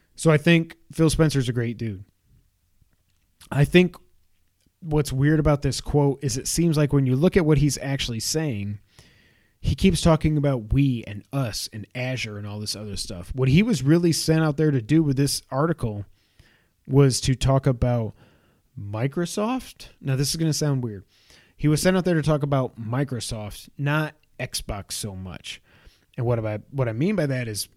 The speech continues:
Microsoft, if you're a techie nerd, if you're an I T, whatever, like I am, um, Azure is a big deal. It's all their cloud computing stuff. You can do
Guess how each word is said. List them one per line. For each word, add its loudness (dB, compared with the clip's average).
Microsoft, 2
if -6
you're 2
a -4
techie -2
nerd, 0
if -4
you're -4
an -2
I -2
T, 0
whatever, -4
like -8
I -4
am, -2
um, -6
Azure 0
is 0
a -4
big -4
deal. -4
It's -8
all -6
their -6
cloud -8
computing -12
stuff. -16
You -16
can -12
do -12